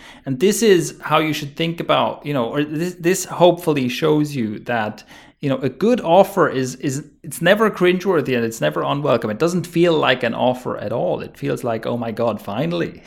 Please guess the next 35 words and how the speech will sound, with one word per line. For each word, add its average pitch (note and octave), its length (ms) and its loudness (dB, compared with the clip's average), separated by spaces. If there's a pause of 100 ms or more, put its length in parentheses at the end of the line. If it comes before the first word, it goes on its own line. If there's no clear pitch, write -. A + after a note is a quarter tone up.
(200)
<laughs> - 200 -20
right? C3 400 -4 (540)
That's F3+ 420 4
what D3 180 0
we're B2 180 0
trying A2+ 400 -2
to - 80 -16
get - 340 -8
to. - 180 -16 (920)
So - 460 2 (200)
as G3 200 8
we G#3+ 80 6
talked F#3+ 240 2
about D3 240 4
last D3 340 4
time, A2 280 -2
if G#2+ 180 -12
you're A#2+ 140 0
basically C#3+ 600 -4
already C#3+ 640 2 (180)
starting C#3 320 2
to C#3 80 -8
talk C3+ 280 -2
to C#3 60 -16
people C3 300 -6
to A#2+ 100 -10
see, A#2+ 680 0
you B2 180 -2
know, G2+ 160 -4
does B2 220 -6
this B2+ 180 -6
offer B2 300 -4
resonate A#2 400 0
with A2 180 -12
anyone G#2+ 760 -2